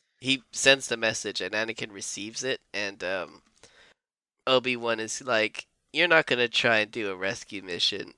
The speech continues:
And, like, Anakin and Ahsoka are both, like, look at each other and, like,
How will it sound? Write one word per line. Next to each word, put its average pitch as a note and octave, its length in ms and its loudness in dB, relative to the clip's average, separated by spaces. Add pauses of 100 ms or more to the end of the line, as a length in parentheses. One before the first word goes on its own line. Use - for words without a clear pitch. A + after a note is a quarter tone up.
(180)
And, F#2+ 300 -6
like, E2+ 340 -6 (120)
Anakin A2+ 400 -2
and G#2 180 -4
Ahsoka G#2 380 -6
are F#2 120 -6
both, D#2 300 -14
like, - 260 -14 (540)
look G#2+ 160 -8
at F#2 120 -6
each F2+ 180 -10
other E2+ 180 -8
and, - 140 -14
like, - 340 -16